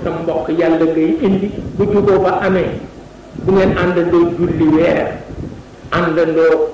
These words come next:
euh, waxtaan weer, àndandoo jàng turu Yàlla weer, lu ngeen tërale ci mujj. Waaye wóoluwuma de,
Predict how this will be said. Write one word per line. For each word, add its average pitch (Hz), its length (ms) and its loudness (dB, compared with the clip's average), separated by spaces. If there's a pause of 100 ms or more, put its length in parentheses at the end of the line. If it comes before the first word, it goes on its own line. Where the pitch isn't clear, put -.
(140)
euh, - 280 -6 (440)
waxtaan 165 600 -2
weer, 175 460 2 (640)
àndandoo 160 840 0 (420)
jàng 165 280 0 (100)
turu 156 280 0
Yàlla 151 360 2
weer, 156 460 2 (440)
lu 196 200 0
ngeen 190 300 4
tërale 151 500 0
ci - 100 -4
mujj. - 300 -4 (3250)
Waaye 170 760 2
wóoluwuma 156 580 4
de, 180 140 4